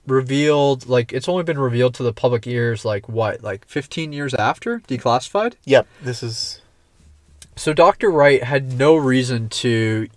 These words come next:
Speaker 1: like, there was no incentive. Like, it's not like she was telling this story to someone else, you know, getting financial gain,
Speaker 2: Yeah.
Speaker 1: or, like, she was looking for popularity. She did it because she wanted to spread the information.
Speaker 2: Exactly,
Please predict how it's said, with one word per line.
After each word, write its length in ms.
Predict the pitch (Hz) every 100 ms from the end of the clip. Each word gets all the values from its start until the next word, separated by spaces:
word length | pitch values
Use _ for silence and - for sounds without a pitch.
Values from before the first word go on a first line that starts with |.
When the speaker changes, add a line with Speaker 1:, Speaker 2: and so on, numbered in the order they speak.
| -
Speaker 1:
like, 300 | 131 127 -
there 120 | 156
was 140 | 160
no 240 | 190 202 160
incentive. 720 | 143 - 139 127 101 90 -
Like, 180 | 120 127
it's 140 | 123
not 160 | 156 147
like 220 | 139 123
she 140 | -
was 140 | 127 -
telling 240 | 143 139
this 140 | 135
story 300 | - 135 131
to 60 | 123
someone 300 | - 135 123
else, 440 | 131 135 135 -
you 60 | 127
know, 140 | 120 117
getting 200 | 127 123
financial 500 | 131 127 123 - 107
gain, 600 | 131 147 151 156 160 - -
Speaker 2:
Yeah. 220 | 143 156
Speaker 1:
or, 80 | 123
like, 220 | 117 113
she 140 | -
was 100 | 123
looking 200 | 123 123
for 120 | 117 117
popularity. 920 | 127 123 123 131 190 202 202 208 214 - - _ _
She 360 | - - 151 160
did 280 | - 151
it 180 | 180 127
because 260 | 123 123 123
she 120 | -
wanted 340 | 127 120 120 113
to 60 |
spread 400 | 113 - 117 110
the 120 | 127 123
information. 720 | 123 135 147 226 - 113 113
Speaker 2:
Exactly, 640 | 139 123 127 131 135 113